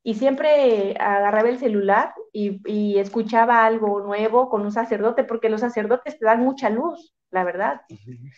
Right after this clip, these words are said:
Speaker 1: Y una de esas yo encontré a la de sanación de familias. Dije, pues voy a escuchar aquí, ¿no? La idea es crecer, la idea es aprender.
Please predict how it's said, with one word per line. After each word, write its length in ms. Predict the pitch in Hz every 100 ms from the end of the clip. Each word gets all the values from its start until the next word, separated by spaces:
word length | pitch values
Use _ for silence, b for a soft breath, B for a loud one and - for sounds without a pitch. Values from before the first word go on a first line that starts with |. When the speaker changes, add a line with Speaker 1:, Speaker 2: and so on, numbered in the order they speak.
| B B B B B -
Speaker 1:
Y 760 | 220 220 214 214 208 208 208 -
una 280 | 240 254 262
de 120 | 247
esas 220 | 254 269
yo 100 | 247
encontré 560 | 226 226 226 220 208 214
a 100 | 220
la 220 | 190 180
de 340 | 180 175 175
sanación 400 | 175 185 190 208
de 80 | 208
familias. 400 | - 226 240 214
Dije, 200 | 214 254
pues 140 | 240 240
voy 140 | 269
a 40 |
escuchar 360 | 349 302 262 262
aquí, 280 | 262 262 254
¿no? 180 | 208 226
La 100 | 262 214
idea 200 | 220 269
es 100 | -
crecer, 540 | 240 226 233 240 269
la 140 | 269 208
idea 240 | 214 254
es 80 | 285
aprender. 540 | - 196 190 202 233